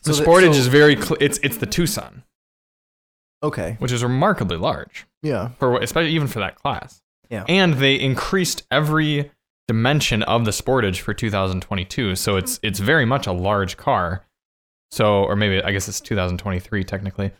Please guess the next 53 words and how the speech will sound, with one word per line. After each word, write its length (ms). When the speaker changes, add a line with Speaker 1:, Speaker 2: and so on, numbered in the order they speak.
Speaker 2:
Yeah, 140
definitely 280
twenty-three. 540
Speaker 1:
Yeah, 240
so 340
I 240
don't, 160
I, 160
I 40
don't 280
think 160
it's 120
actually 400
a 60
subcompact. 720
I 80
think 180
it's 140
a 20
compact 480
car 140
Speaker 2:
They 60
Speaker 1:
for 20
Speaker 2:
just 140
Speaker 1:
any 100
of 80
you 80
Speaker 2:
typed 240
Speaker 1:
watching. 60
Speaker 2:
sub 300
when 200
they 160
should 140
have 80
typed 260
nothing. 460
Speaker 1:
Right, 240
exactly. 460
Speaker 2:
Mm. 120
Speaker 1:
But 80
yes, 240
welcome 320
everyone. 400
It 120
has 140
been 140
a 60
boring 520
week 280
because 240
we've 100
been 140
driving 840